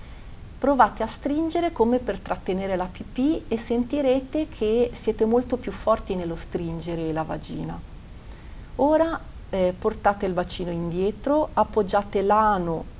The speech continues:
sull'asciugamano e provate a stringere come per trattenere la defecazione. Questa è la percezione migliore del pavimento pelvico,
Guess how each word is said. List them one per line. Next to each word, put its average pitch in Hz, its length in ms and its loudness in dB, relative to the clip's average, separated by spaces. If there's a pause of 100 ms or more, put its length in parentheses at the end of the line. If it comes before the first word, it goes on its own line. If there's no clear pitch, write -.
(160)
sull'asciugamano 170 1160 -2 (720)
e 247 100 2
provate 254 420 4
a 277 40 0
stringere 320 600 0
come 269 340 4
per 240 400 2
trattenere 214 580 0
la 196 120 2
defecazione. 165 1040 -8 (640)
Questa 294 520 2
è 220 60 6
la 214 120 4
percezione - 720 -2
migliore 190 500 0
del 175 140 0
pavimento 170 560 -6
pelvico, 240 640 0